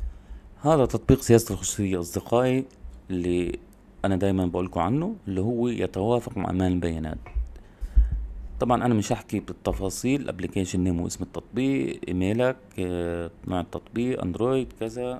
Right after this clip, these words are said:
ما بهمناش. اللي بهمنا احنا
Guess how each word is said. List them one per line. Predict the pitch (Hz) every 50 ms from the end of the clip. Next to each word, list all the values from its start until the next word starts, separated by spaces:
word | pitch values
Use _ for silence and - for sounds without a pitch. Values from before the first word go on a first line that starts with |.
| - - -
ما | 92 92
بهمناش. | 90 90 90 87 90 90 98 120 127 131 - - - - - - - - - - -
اللي | - -
بهمنا | - 95 98 117 135 135 131 - -
احنا | - - - - 156 180 185